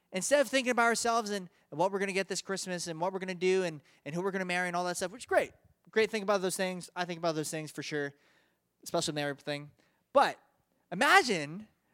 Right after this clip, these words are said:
we start thinking about the sixty-eight percent. That's what I really want you to focus on. If there's anything you take away from tonight, focus on the sixty-eight percent.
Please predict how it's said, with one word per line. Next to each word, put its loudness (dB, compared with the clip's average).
we 0
start 2
thinking 0
about 0
the -8
sixty-eight -2
percent. -10
That's 0
what 2
I 4
really -2
want -2
you -8
to -14
focus -2
on. -2
If -6
there's -6
anything -4
you -8
take -4
away -2
from -12
tonight, -8
focus 2
on 2
the -2
sixty-eight -2
percent. -8